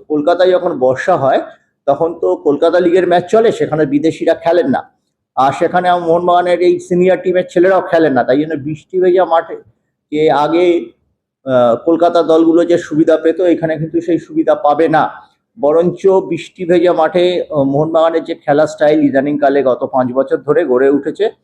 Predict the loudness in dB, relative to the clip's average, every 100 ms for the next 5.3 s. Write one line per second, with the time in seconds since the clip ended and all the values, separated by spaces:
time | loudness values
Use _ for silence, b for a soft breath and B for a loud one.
0 | _ _ _ -4 -2 -2 -6 -10 -6 0
1 | 0 2 0 0 0 0 0 -2 -2 -2
2 | 0 0 -2 -8 _ _ _ -2 0 0
3 | -2 -10 _ -6 -2 -2 0 -2 2 0
4 | 0 0 2 4 2 2 -2 -4 _ _
5 | -6 0 0